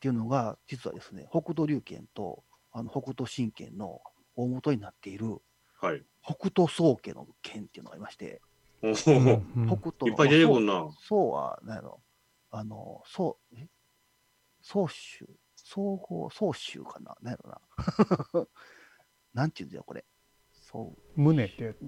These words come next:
Speaker 3: 字かな？
Speaker 1: あ、そうですかね。そう。
Speaker 3: うん。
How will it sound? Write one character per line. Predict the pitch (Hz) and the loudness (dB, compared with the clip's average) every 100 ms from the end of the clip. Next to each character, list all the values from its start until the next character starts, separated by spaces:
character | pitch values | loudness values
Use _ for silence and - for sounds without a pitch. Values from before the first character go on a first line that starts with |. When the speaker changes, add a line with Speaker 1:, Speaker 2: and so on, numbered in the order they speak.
| 143 | -6
Speaker 3:
字 | 120 113 | -4 -4
か | 117 | -4
な？ | 143 190 _ _ _ _ _ _ _ _ _ _ _ - | -6 -6 _ _ _ _ _ _ _ _ _ _ _ -4
Speaker 1:
あ、 | 127 110 | -4 -2
そ | 190 | -4
う | |
で | 135 | -6
す | |
か | - | -10
ね。 | 85 82 _ _ _ _ _ _ _ _ | -18 -18 _ _ _ _ _ _ _ _
そ | _ 120 104 - _ _ _ - 131 | _ -14 -14 -16 _ _ _ -6 -2
う。 | |
Speaker 3:
う | |
ん。 | 107 98 | 0 -2